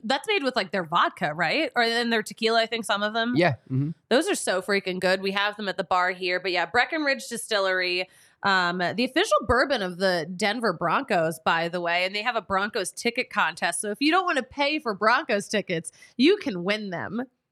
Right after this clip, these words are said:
Speaker 1: and have fun at the game. Games are always fun. So you can win two tickets to the Breckenridge Bourbon Whiskey Suite. It's a suite for the Broncos versus Chargers game on New Year's Eve.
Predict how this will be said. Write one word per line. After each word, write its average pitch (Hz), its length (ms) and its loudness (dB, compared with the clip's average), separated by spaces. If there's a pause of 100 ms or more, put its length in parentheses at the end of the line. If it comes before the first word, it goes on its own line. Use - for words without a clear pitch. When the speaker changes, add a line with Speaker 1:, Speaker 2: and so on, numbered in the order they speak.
(340)
Speaker 1:
and 185 100 0
have 196 180 0
fun 262 220 2
at 277 140 -4
the 208 80 -2
game. 160 480 -6 (220)
Games 294 260 -2
are 233 120 2
always 160 300 -2
fun. 156 220 -4
So 220 120 0
you 226 160 2
can 277 160 -2
win 226 180 0
two 320 320 2
tickets 208 460 -4
to 214 80 -4
the 185 100 -2
Breckenridge 262 680 -2
Bourbon 202 380 -2
Whiskey 190 580 -4 (220)
Suite. 262 960 0 (240)
It's 262 240 0
a 226 140 0
suite 269 720 -2
for 277 100 0
the 208 100 0
Broncos 269 480 0
versus 262 380 -2
Chargers 220 400 0
game 190 320 -4
on 196 340 2
New 220 180 -2
Year's 262 460 -2
Eve. 175 440 -2